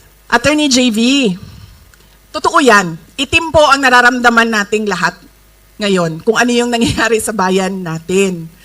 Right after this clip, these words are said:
Kaso po, nung binasa ko yung program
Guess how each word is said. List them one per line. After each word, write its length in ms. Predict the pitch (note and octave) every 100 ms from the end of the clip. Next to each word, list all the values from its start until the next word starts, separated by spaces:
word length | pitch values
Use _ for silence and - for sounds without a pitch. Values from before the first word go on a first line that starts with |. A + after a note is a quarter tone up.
| - - - -
Kaso 320 | D#4+ F#4+ G4+
po, 400 | C4+ A#3+ A#3 - - -
nung 160 | C#4
binasa 560 | C4+ C#4+ D#4 G#4 G#4 D4
ko 80 | B3
yung 240 | A3+ A3
program 640 | A3 B3 B3+ G3 E3+ E3